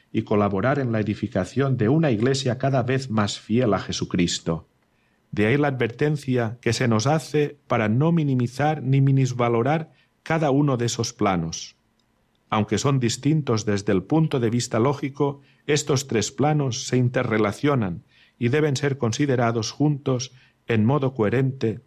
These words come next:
de lo contrario se transmite un testimonio contraproducente y se pone en peligro la credibilidad de la Iglesia. Por eso deben aparecer de modo explícito en nuestra vivencia diaria de la fe, lo cual implica participar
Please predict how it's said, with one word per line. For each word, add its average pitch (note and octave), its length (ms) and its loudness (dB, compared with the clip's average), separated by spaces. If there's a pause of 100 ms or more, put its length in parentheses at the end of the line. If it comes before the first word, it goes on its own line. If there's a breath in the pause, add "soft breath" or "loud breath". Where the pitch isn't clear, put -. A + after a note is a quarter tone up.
(140)
de A#2+ 120 -2
lo A2+ 160 0
contrario C#3 500 0
se A#2+ 160 -4
transmite A2+ 560 0
un D#3+ 160 2
testimonio D3+ 720 0
contraproducente C3 1160 -2 (280 loud breath)
y A#2+ 80 0
se A2 160 0
pone C#3+ 240 2
en B2 80 2
peligro A#2+ 440 0
la C3 220 -2
credibilidad A#2 720 0
de G2+ 160 -2
la G2+ 80 2
Iglesia. F#2 640 -4 (880 soft breath)
Por G#2+ 160 2
eso B2+ 260 0
deben C#3 300 0
aparecer C3 560 0
de B2+ 140 0
modo D3 260 2
explícito C#3+ 680 -2
en A2 80 2
nuestra G#2+ 340 0
vivencia C3 580 0
diaria C3 440 0
de B2 80 -4
la B2 120 0
fe, E2+ 320 -4 (640 soft breath)
lo G#2 220 0
cual C#3+ 160 2
implica D3 640 -2
participar A#2 840 -2